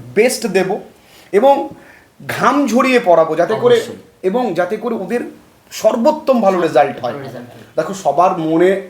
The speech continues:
Speaker 1: মানুষ হতে আমরা পারবো না,
Speaker 2: না, না, না,
Speaker 1: কিন্তু
Speaker 2: না।
Speaker 1: যতজনের পারি ততটা করব। এবং আমরা শেষ দিন পর্যন্ত তোমাদের, তোমাদের জন্য পরিশ্রম করব। স্যাররা যে পরিমাণ পরিশ্রম করছে, স্যারদের পাশে থাকো। ভীষণ ভালোভাবে অনলাইন ক্লাস তারা ক-, কন্ডাক্ট করছেন।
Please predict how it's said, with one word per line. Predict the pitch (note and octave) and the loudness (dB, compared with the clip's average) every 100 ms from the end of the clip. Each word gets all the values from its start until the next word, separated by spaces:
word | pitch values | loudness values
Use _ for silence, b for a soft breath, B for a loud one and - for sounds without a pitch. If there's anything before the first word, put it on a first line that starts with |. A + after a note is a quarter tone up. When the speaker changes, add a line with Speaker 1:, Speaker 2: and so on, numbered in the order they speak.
| - | -14
Speaker 1:
মানুষ | D3+ - F3 - | -6 -4 -4 -6
হতে | F3+ F3+ | -4 -2
আমরা | F3+ | 0
পারবো | E3 C#3+ C3+ C#3+ | 2 2 0 0
না, | C3+ | -2
Speaker 2:
না, | A#2+ | -2
না, | G#2 | -6
না, | G#2 | -10
Speaker 1:
কিন্তু | G2 | -4
Speaker 2:
না। | - | -2
Speaker 1:
যতজনের | E3+ F3 G#3 A#3+ A#3+ | 0 0 0 0 0
পারি | - F3+ C3 - - _ _ - | 2 0 0 -12 -20 _ _ -8
ততটা | D3 E3+ D#3+ | -6 -6 -8
করব। | C3 B2 A#2 | -8 -8 -4
এবং | E3 G3 - - - | 0 0 -2 -16 -8
আমরা | D#3+ G3 | 0 0
শেষ | G3+ G3+ G3 - | 0 -4 -4 -2
দিন | A#3 A3+ | -2 0
পর্যন্ত | G#3 F#3+ G3 | -4 -6 -8
তোমাদের, | E3+ D3+ D3 D3 E3 | -4 -6 -6 -10 -6
তোমাদের | D3 C#3 | -4 -4
জন্য | C3+ C#3 C3+ | -6 -6 -4
পরিশ্রম | C3 B2 B2 | -6 -4 -8
করব। | A#2 A#2+ A#2 - B B | -6 -6 -6 -8 B B
স্যাররা | - D#3 F#3+ | 0 2 4
যে | F#3 | 2
পরিমাণ | F3+ F3 G3 F#3+ | -2 -2 -2 -2
পরিশ্রম | E3 - F3+ | -6 -6 -8
করছে, | F3+ F3 - | -6 -8 -8
স্যারদের | C#3+ C#3+ C#3+ - | -6 -6 -6 -6
পাশে | C3+ - | -6 -4
থাকো। | D#3+ - - D#3 D#3 B B B | -4 -4 -2 -4 -4 B B B
ভীষণ | C3 D#3 F3+ E3+ | -8 -6 -2 -2
ভালোভাবে | - D#3 E3 E3 D#3+ | 0 0 0 0 0
অনলাইন | D3 C#3+ C#3+ | 0 -4 -4
ক্লাস | C3+ C3 | -6 -6
তারা | C#3 C3+ | -6 -4
ক-, | B2+ - | -6 -4
কন্ডাক্ট | B2+ C3 C#3+ - | -4 -2 -4 -6
করছেন। | D3 D#3 D#3 | -8 -6 -6